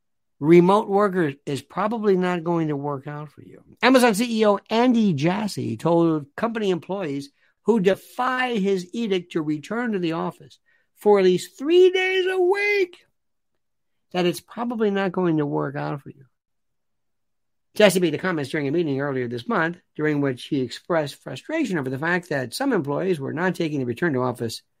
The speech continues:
policy mandate seriously. If you don't show up to your job, get out. You know how many people who would like to work?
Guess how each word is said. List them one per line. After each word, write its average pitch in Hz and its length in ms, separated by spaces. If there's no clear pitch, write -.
policy 117 460
mandate 110 520
seriously. - 600
If 165 260
you 269 200
don't 254 280
show 185 340
up 156 260
to 156 120
your 147 180
job, 110 560
get 147 460
out. 135 340
You 170 140
know 214 120
how 196 140
many 208 160
people 190 280
who 180 140
would 143 160
like 185 340
to 190 120
work? 190 380